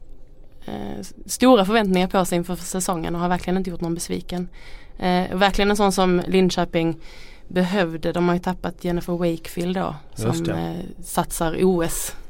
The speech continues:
Speaker 1: Eh, och de fick in en perfekt ersättare, får man verkligen säga.
Speaker 2: Det är ju spännande här, och för, om vi kollar på, jag vet att du har nördat ner det i det här ämnet, Abris, på vägen ner hit till, till Stockholm idag,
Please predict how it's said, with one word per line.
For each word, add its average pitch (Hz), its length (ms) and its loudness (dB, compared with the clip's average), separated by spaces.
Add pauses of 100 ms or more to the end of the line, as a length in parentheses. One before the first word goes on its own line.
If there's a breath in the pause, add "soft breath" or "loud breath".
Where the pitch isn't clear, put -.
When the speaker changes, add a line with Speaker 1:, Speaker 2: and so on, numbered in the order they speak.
(160)
Speaker 1:
Eh, 185 360 -4
och - 60 -2
de 175 120 2
fick 180 180 -4
in 175 120 2
en 165 80 0
perfekt 175 600 -2 (100)
ersättare, 175 420 -4
får - 80 -4
man 180 100 2
verkligen 180 220 -2
säga. 175 200 -4 (1900 loud breath)
Speaker 2:
Det 160 180 4
är - 40 -4
ju 185 60 0
spännande 208 520 6
här, 139 160 8
och 127 80 4
för, 165 220 2
om 170 100 2
vi - 80 4
kollar 185 260 6
på, 160 420 6
jag 147 140 2
vet 151 140 2
att 143 120 0
du 160 100 2
har 147 160 6
nördat 143 300 4
ner 139 220 6
det 131 240 6
i 127 200 0
det 123 100 6
här 120 180 2
ämnet, 117 420 0
Abris, 117 340 0
på - 100 -6
vägen 113 300 2
ner 139 160 4
hit 117 180 0
till, - 160 -6
till - 120 0
Stockholm 127 360 0
idag, 117 240 4